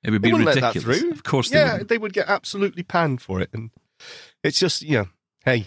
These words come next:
Speaker 2: we've ticked a box. You've got A D. Who cares how good it is?
Speaker 1: Yeah, yeah. It's difficult, isn't
Speaker 2: We
Speaker 1: it?
Speaker 2: do.
Speaker 1: Yeah, we do. We do. Um, okay, let's move on. And thank you, Janine. Really, really appreciate that.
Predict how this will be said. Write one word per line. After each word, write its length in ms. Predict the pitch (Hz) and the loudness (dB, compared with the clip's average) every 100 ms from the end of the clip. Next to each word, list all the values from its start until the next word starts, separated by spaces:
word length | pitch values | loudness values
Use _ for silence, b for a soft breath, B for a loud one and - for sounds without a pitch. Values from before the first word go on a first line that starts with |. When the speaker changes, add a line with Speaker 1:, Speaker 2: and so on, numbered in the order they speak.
| - 127 | -4 -4
Speaker 2:
we've 120 | - | 0
ticked 280 | 151 - - | -2 -2 -6
a 40 | |
box. 420 | 95 87 - - | -4 -4 -4 -4
You've 100 | 98 | -4
got 220 | - 101 95 | 0 0 0
A 100 | 87 | -2
D. 320 | 82 85 - _ _ _ _ _ - | -4 -8 -10 _ _ _ _ _ -6
Who 80 | 117 | -2
cares 300 | 107 95 87 | 0 0 0
how 100 | 87 | -2
good 200 | 85 - | -2 -8
it 100 | - | -8
is? 200 | 92 - _ _ _ B B B B B B B _ | -16 -20 _ _ _ B B B B B B B _
Speaker 1:
Yeah, 380 | 104 98 95 85 B B B 101 | 0 2 2 0 B B B -2
yeah. 240 | 87 78 | 0 0
It's 100 | - | -2
difficult, 300 | 107 82 80 | -4 -2 0
isn't 100 | 80 | 2
Speaker 2:
We 60 | 104 | 2
Speaker 1:
it? 40 | |
Speaker 2:
do. 140 | 87 80 _ _ _ _ _ | 0 -8 _ _ _ _ _
Speaker 1:
Yeah, 180 | 104 101 | 0 0
we 100 | 92 | 2
do. 240 | 78 73 78 - | 0 -2 -4 -4
We 80 | |
do. 220 | 80 73 - 101 | -2 -2 -2 0
Um, 260 | 107 113 139 | 0 0 -2
okay, 240 | - 113 | -2 0
let's 340 | 151 170 - - | 0 2 0 2
move 160 | 117 | 2
on. 100 | 117 | 2
And 80 | 113 | 0
thank 260 | 131 117 92 | 0 -2 -4
you, 60 | |
Janine. 280 | 73 64 87 - | -8 -8 -10 -4
Really, 360 | 87 85 78 - | 0 2 2 0
really 220 | 78 69 | 0 0
appreciate 460 | - - 73 64 69 | -2 -2 -2 -2 -2
that. 220 | 67 | -2